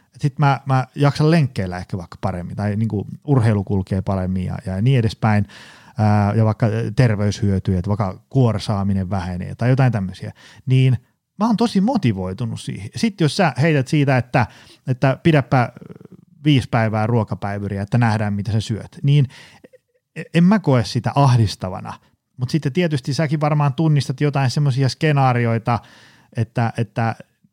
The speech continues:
ei missään nimessä pidetä semmoista ruokapäivyriä, koska ne vie sen projektin niin kuin aivan väärään suuntaan. Et ehkä, ehkä siinä se on sitten varmaan se, se valmentajan ammattitaito ja semmoinen yksilöllisyys, että o-, osataan niin kuin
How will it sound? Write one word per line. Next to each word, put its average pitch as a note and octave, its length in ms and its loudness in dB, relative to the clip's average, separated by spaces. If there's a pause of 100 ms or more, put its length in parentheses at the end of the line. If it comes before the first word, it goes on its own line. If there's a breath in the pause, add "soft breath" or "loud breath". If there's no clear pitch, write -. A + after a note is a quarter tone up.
(160)
ei B2+ 100 2
missään B2 400 2
nimessä F#2+ 280 -2
pidetä F#2+ 340 -6
semmoista G2 400 -2
ruokapäivyriä, G2 680 -4
koska G#2+ 240 -4
ne A2+ 140 2
vie A#2+ 160 4
sen A2 160 2
projektin A#2 400 2
niin G#2+ 120 4
kuin A#2+ 140 -6
aivan G#2 300 0
väärään F#2+ 340 -6
suuntaan. G#2+ 280 -8
Et D3+ 60 -4
ehkä, A3 220 -4
ehkä G#3 260 0
siinä G#3+ 280 2
se D#3+ 100 4
on C#3+ 60 4
sitten C3+ 160 -4
varmaan D3 300 2
se, A#2+ 200 0 (460 soft breath)
se A#2 280 0 (380)
valmentajan B2+ 640 2
ammattitaito A#2+ 680 0
ja G#2+ 180 0
semmoinen A#2+ 360 0
yksilöllisyys, F#2+ 680 -6
että - 180 -14
o-, C3 480 -6
osataan D3 380 2
niin C#3+ 100 2
kuin C#3 220 2